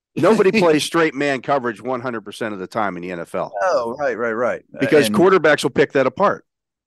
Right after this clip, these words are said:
Speaker 2: Right. Or it's situational. Like, if we're playing soft zone within the ten-yard line, we're gonna get eaten alive.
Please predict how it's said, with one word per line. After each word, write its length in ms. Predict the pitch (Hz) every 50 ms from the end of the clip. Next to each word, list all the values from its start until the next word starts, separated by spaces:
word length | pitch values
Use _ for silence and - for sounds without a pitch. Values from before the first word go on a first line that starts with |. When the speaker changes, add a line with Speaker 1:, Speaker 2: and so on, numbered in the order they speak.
| _ _ _ _ _ _ -
Speaker 2:
Right. 280 | 156 165 143 95 - - _ _ _
Or 540 | - 120 131 131 127 127 123 123 117 120 _ _ _ _ _ _ _ _
it's 240 | - 143 - - -
situational. 800 | 180 175 - 170 147 151 151 147 139 - 120 104 92 76 69 -
Like, 380 | 104 107 107 101 - - - _ _ -
if 120 | 110 -
we're 100 | 180 180
playing 320 | 180 - 175 156 143 131
soft 400 | 117 - - - 143 135 123 113
zone 480 | 104 98 127 131 131 127 120 117 110 104
within 220 | 107 110 - 123
the 80 | 117 110
ten-yard 440 | - - 120 110 107 117 127 123 110
line, 440 | 101 95 95 95 92 92 92 90 - _ _ _ _ _ _ _ _ _
we're 80 | 127 131
gonna 120 | 127 120 107
get 60 | 104
eaten 200 | 117 113 113 104
alive. 400 | 101 110 107 92 73 67 -